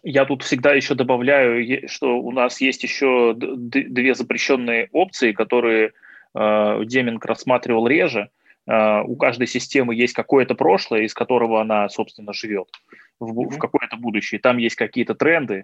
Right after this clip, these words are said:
Speaker 1: и, в общем, я в них тоже смотрю.
Speaker 2: Мгм.
Speaker 1: И второй запрещённый приём — это когда одна система, э, присоединяет к себе с помощью покупки, поглощения, слияния и так далее другую. Вот. И там вот тоже может быть много всего интересного.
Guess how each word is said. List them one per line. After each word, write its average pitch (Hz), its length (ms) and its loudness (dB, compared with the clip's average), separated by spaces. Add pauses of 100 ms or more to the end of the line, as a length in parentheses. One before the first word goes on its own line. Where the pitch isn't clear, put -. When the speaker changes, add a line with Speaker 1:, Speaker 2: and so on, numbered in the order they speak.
Speaker 1:
и, 110 140 -6
в 117 80 0
общем, 110 300 0
я 113 180 2
в 113 80 -4
них 110 160 -8
тоже 104 240 -4
смотрю. 110 380 -6
Speaker 2:
Мгм. 95 80 -8
Speaker 1:
И 98 80 -8
второй 156 340 4
запрещённый 120 520 -4
приём — 117 500 -2
это 117 280 0
когда 117 460 4 (220)
одна 139 320 2
система, 110 580 -2 (400)
э, 110 160 2
присоединяет 120 680 -2
к - 60 -14
себе 117 520 2
с - 40 -10
помощью 123 420 -2
покупки, 123 640 -2
поглощения, 113 840 0
слияния 110 520 -2
и - 20 -16
так - 180 -6
далее 127 240 2
другую. 113 380 0 (460)
Вот. 110 300 0
И 104 60 -4
там 139 260 0
вот 131 240 -4
тоже 143 300 2
может 117 320 -2
быть 107 220 -4
много 110 260 -4
всего 107 280 -6
интересного. 104 600 -4